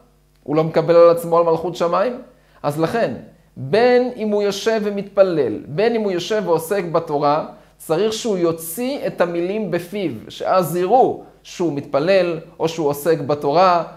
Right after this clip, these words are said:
ואז באופן כזה מותר לו לשבת תוך דלת אמות של המתפלל.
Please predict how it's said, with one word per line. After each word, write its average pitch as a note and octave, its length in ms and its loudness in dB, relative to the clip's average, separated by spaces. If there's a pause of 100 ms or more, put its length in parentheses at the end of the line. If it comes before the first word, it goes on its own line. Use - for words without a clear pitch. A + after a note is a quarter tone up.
(200)
ואז G3+ 840 4
באופן D3 380 -2
כזה G3+ 500 2
מותר F3+ 380 4
לו G3+ 120 4
לשבת G3 580 2 (440)
תוך A#3+ 460 4 (260)
דלת F3+ 460 4
אמות F#3 580 4 (260)
של F#3+ 520 -2 (100)
המתפלל. A#2 760 -8